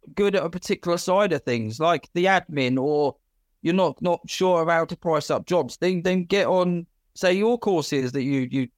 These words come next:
provide, and, and you, and learn those skills. Do you know what I mean? And, uh, just invest in yourself, and you're ultimately investing in your company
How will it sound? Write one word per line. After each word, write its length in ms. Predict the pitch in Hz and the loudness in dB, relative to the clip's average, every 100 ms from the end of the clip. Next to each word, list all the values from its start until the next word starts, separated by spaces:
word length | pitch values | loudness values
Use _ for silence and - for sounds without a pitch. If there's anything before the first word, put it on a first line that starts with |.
| _ _ | _ _
provide, 500 | - 139 139 120 104 - _ _ _ _ _ - | -6 -2 2 2 0 -10 _ _ _ _ _ -2
and, 220 | 170 165 | 0 2
and 240 | 180 185 | 2 2
you, 140 | 196 180 - | 0 0 0
and 220 | 190 185 | 2 2
learn 280 | 208 226 208 | 2 2 2
those 240 | 147 123 | 0 -2
skills. 600 | - 139 113 95 92 - - - | -4 -2 -2 -4 -12 -16 -20 -6
Do 100 | 165 | -2
you 20 | |
know 80 | 175 | 0
what 60 | 185 | 0
I 60 | |
mean? 120 | 151 | 0
And, 180 | 143 170 | 0 0
uh, 240 | 170 165 160 | 2 0 -2
just 200 | 190 202 | -4 -2
invest 600 | 220 175 220 240 - - _ _ | -2 2 0 0 -8 -20 _ _
in 140 | 170 180 | -2 0
yourself, 680 | 165 - 214 127 - 185 - _ | 0 0 2 2 0 -4 -8 _
and 160 | 139 165 | -4 0
you're 160 | 180 170 | 2 2
ultimately 420 | 196 202 175 170 | 2 0 -2 -2
investing 400 | 160 170 160 151 | -2 -2 -2 -4
in 100 | 147 | -2
your 80 | 139 | -2
company 600 | - 185 185 190 196 202 | -2 -2 0 -2 -2 -4